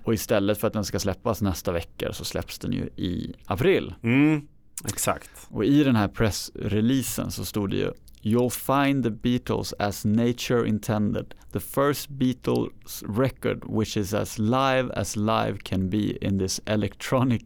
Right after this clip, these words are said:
Speaker 1: age." Tycker jag är ganska kul.
Speaker 2: Mm.
Speaker 1: "There's no electronic whatchamacallit." Och B-sidan till den här, eh, låten blir Don't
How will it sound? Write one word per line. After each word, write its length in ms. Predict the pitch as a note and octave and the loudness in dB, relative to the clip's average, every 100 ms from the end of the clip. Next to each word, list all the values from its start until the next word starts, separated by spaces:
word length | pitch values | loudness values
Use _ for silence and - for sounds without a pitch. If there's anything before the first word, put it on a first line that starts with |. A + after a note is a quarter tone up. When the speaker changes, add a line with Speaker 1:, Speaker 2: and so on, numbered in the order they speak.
| B2 | -2
Speaker 1:
age." 480 | A#2+ G#2+ A2 - - | 0 0 -4 -12 -14
Tycker 200 | - - | -12 -4
jag 40 | G#2 | -2
är 40 | |
ganska 180 | G2+ - | -2 -6
kul. 200 | - G#2+ - | -6 -4 2
Speaker 2:
Mm. 340 | A2+ A#2+ B2+ A#2+ - | 4 4 2 -2 0
Speaker 1:
"There's 340 | B2 B2 - | 2 2 2
no 280 | D3 D#3+ D#3+ | 4 4 2
electronic 640 | B2+ B2+ - C3 B2 G#2 - | 2 0 0 2 2 0 -4
whatchamacallit." 1000 | G#2 A2+ - A#2 G#2 G2 - A2+ G#2 - - - | 0 0 0 0 0 0 2 0 0 -6 -14 -4
Och 140 | A2 | -2
B-sidan 540 | G#2+ B2 - A#2+ C3+ B2+ | 2 2 4 2 2 2
till 160 | B2+ | 0
den 140 | A2+ G#2+ | 2 2
här, 440 | G2 G2 G#2 G2+ | 2 0 0 -2
eh, 60 | G#2+ | -2
låten 380 | G#2 - G#2 | -4 -2 -2
blir 260 | G2+ F2+ - - - - | -2 -4 -6 -10 -16 -4
Don't 400 | G2 G2 - | -2 -2 -8